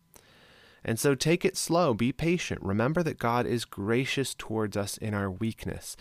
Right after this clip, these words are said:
And like I said last week, the Lord wants you to succeed in this. And so be praying for it, asking for his help, doing it in his strength. But that is always so encouraging to me, is the Lord wants us to be more mature. He wants us to grow into Christ-likeness.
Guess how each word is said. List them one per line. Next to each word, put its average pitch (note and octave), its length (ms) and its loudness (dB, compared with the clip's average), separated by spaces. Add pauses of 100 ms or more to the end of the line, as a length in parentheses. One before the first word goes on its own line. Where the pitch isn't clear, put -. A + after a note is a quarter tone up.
(180)
And A2+ 100 0
like D3 140 2
I E3 60 2
said D#3+ 180 2
last C#3+ 380 -2
week, G#2+ 200 -4 (340)
the A2 100 0
Lord D3 280 4
wants B2 380 2
you A#2+ 100 2
to - 180 -6
succeed - 600 -4
in C#2 180 -6
this. - 360 -10 (600)
And F#2+ 180 -2
so G#2+ 220 2
be C3+ 180 2
praying E3 360 2
for F#2+ 200 2
it, F2+ 40 2
asking A#2+ 340 0
for A#2+ 160 -2
his A2+ 200 0
help, - 280 -2
doing A#2 240 2
it A2 120 2
in A2+ 100 2
his A2+ 200 0
strength. - 460 0 (340)
But A2 240 4 (260)
that C3 380 0
is C3 180 2
always C3 240 4
so C3 160 2
encouraging A#2+ 560 0
to F#2 60 -2
me, F2+ 120 -2
is G#2 200 -6
the A#2+ 100 0
Lord C3 280 2
wants C3+ 420 -2
us F#2+ 160 0
to - 120 -6
be F#2+ 140 -2
more F#2 240 0
mature. - 460 -4
He C3+ 100 0
wants C3+ 400 0
us - 120 -6
to - 100 -4
grow E2+ 240 0
into E2+ 120 -4
Christ-likeness. F2 920 -6